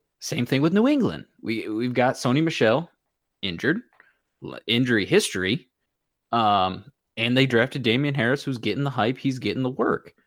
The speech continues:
So is, is Sony Michel gonna, you know, stay as valuable as he is right now, or is Damian Harris gonna come in, s-, kneel so-, steal some of those, uh, carries and catches and everything else, and then you're stuck with a headache?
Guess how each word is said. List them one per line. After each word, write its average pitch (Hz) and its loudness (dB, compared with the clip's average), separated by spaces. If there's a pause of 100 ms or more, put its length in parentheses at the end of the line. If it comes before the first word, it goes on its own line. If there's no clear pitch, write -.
(340)
So 104 2
is, 101 -2 (120)
is 104 -4
Sony 113 0
Michel 110 2
gonna, 165 2
you - -4
know, 151 -2 (500)
stay 113 0
as 120 2
valuable 131 4
as 120 0
he 160 2
is 202 0
right 196 2
now, 214 0
or 107 0
is 107 0
Damian 113 -2
Harris 127 -2
gonna 139 -6
come 123 -4
in, 123 -2
s-, - -10 (120)
kneel 113 2
so-, - -2
steal 160 2
some 139 2
of 123 2
those, 123 2
uh, 98 2 (340)
carries 135 2
and 110 -2
catches 156 0
and 120 -2
everything 135 0
else, 190 -2 (760)
and 127 4
then 147 2
you're 143 2
stuck 156 -2
with 151 2
a 139 0
headache? 127 -2